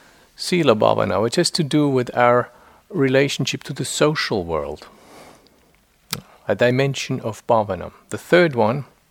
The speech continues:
now we're getting closer to what we have come to understand meditation to be, is about citta bhavana, which means basically instilling the mind with brahma viharas.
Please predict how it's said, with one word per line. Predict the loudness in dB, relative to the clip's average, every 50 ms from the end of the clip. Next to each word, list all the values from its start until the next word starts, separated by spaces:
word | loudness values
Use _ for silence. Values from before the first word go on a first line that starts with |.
| _ _ -4
now | 0 0 2 2
we're | 0 0
getting | -2 -2 -2 -2 -4 -6
closer | -4 0 2 2 2 2 -2 -8 -10 -10
to | -8 -8 -6
what | -4 -4 -4 -4
we | -4 -4 -4 -4 -6 -10 _ _ _ _ -20 -20 _ _ _
have | -6 -6 -6 -4
come | -4 -4 -4 -4 -4
to | -4 -2 -2
understand | -2 -2 -2 -4 -4 -2 0 0 0 0 -4 -6 -4
meditation | -4 -4 -4 -6 -8 -6 -4 -4 -4 -4 -6 -8 -10 -8
to | -8 -6
be, | -6 -4 -4 -4 -4 -6 -10 -18 -20 -20 -20 -20 -20 -20 _ _
is | -12 -10 -10 -12 -12 -6
about | -6 0 2 2 2 2 0 _
citta | -2 -2 -2 -2 -2 -2
bhavana, | 0 2 2 2 2 0 -4 -6 -8 -8 -10
which | -10 -8 -6
means | -4 -4 -4 -4 -4 -8 -12 -14 -20 -20 -20 -20 _ _
basically | 4 6 6 6 2 -4 -8 -6 -4 -4 -2
instilling | -2 -2 -2 -2 0 0 0 0 2 2 0 -2
the | -2 -4
mind | -2 -2 -2 -2 -2 -4 -4
with | -6 -10 -8
brahma | -2 0 0 2 2 0 -2
viharas. | -4 -4 -4 -4 -4 -4 -4 -6 -8 -10 -16